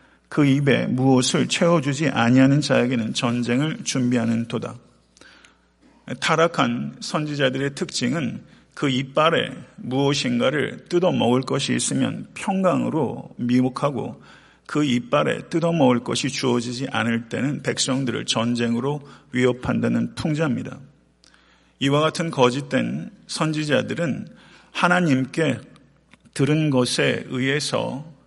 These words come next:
예언하지 않고 백성들이 지불한 돈에 따라서 예언을 합니다. 이와 같은 거짓 선지자들이 내는 열심은 영혼을 위한 열심이 아니라 돈을 위한 열심입니다.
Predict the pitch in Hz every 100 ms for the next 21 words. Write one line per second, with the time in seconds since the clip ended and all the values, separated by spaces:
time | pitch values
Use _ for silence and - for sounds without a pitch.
0 | - 127 127 127 127 131 139 110 - 123
1 | - 143 - - - _ - 120 117 -
2 | 147 131 147 123 - 143 123 135 139 113
3 | - 123 131 135 131 117 117 - 127 120
4 | 120 120 113 107 - 135 _ _ _ _
5 | _ _ - _ - 135 139 143 156 156
6 | 135 123 147 - 147 139 135 131 135 139
7 | 120 117 139 127 - 143 117 113 120 151
8 | 139 107 - - - _ _ _ 120 120
9 | 135 151 165 156 131 127 156 131 - -
10 | 131 120 120 143 143 110 117 123 113 -
11 | - - 123 139 151 131 120 127 131 110
12 | - 123 123 - 120 107 - -